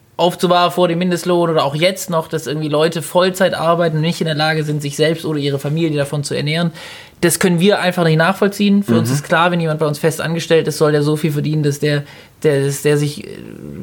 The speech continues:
Speaker 1: gut davon leben kann. Und wenn, wenn der Duschbrocken, diese kleine Klitsche, die da, äh, ihre Schaumstation hat und einfach nur Spaß bei der Arbeit hat, das hinbekommt, dann glaub ich, sollten das die großen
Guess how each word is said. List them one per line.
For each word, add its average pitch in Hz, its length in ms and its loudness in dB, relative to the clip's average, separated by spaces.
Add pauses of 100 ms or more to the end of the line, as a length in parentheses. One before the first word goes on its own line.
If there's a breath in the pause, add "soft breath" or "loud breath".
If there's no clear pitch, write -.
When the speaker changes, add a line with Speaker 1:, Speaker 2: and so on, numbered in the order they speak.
(220)
Speaker 1:
gut - 160 2
davon 156 200 2
leben 185 180 4
kann. 190 160 2
Und 156 80 -2
wenn, 156 240 -2
wenn 156 140 -2
der 156 100 4
Duschbrocken, 156 640 0
diese 151 220 -4
kleine 214 420 0
Klitsche, 208 480 0
die 190 140 -2
da, 180 240 2 (260 loud breath)
äh, 160 120 -2
ihre 165 200 -2
Schaumstation 180 680 0
hat 180 180 2
und 165 160 -6
einfach 190 240 0
nur 180 160 2
Spaß 185 340 0
bei 170 120 2
der 151 100 0
Arbeit 170 240 4
hat, 151 160 0
das 147 140 -4
hinbekommt, 156 560 -2 (260 loud breath)
dann 151 140 -2
glaub 151 160 2
ich, 151 80 -4
sollten 160 260 0
das 151 160 -2
die 151 100 -10
großen 151 540 -4